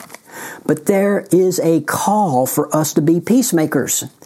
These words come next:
And a true child of God is a peacemaker. Second Corinthians chapter five, verses seventeen to twenty-one. Therefore, if anyone is in Christ, he is a new creation.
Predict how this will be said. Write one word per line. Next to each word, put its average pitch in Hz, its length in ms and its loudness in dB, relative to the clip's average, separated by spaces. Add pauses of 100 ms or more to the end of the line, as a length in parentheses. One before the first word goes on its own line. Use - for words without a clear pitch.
(140)
And 180 160 2
a 175 60 2
true 247 360 2
child 196 320 2
of 160 120 0
God 175 300 2
is 269 200 2
a 233 60 0
peacemaker. - 560 0
Second - 360 0
Corinthians 165 400 2
chapter 156 320 0
five, 123 400 0 (380)
verses 139 340 2
seventeen 160 540 2
to 147 40 0
twenty-one. 143 840 2 (1040)
Therefore, 156 460 4
if - 120 -2
anyone 156 440 4
is 135 160 2
in 139 140 4
Christ, 151 480 0
he 175 140 4
is 151 140 2
a 127 140 2
new 175 600 4
creation. 147 840 0